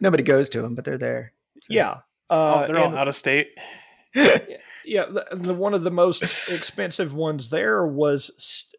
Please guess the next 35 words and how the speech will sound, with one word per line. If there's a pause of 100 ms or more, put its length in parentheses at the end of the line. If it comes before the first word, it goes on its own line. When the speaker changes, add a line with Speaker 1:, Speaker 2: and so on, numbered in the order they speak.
Speaker 2:
uh,
Stanford, (200)
not
Stanford,
Speaker 1:
Yeah,
Speaker 2:
but
Speaker 1:
Stanford.
Speaker 2:
Stan-, (320)
Speaker 1:
I
know
Speaker 2:
uh,
Speaker 1:
Stanford.
Speaker 2:
S
T
A (180)
M (200)
for
Speaker 3:
What
a
Speaker 2:
well,
I'm
Speaker 3:
scam.
Speaker 2:
just, (560)
you
know,
do
it
in, (260)
uh,
Stanford.
Speaker 1:
McDonald's. (800)
Speaker 2:
Well, (380)
uh, (720)
Stanford (100)
was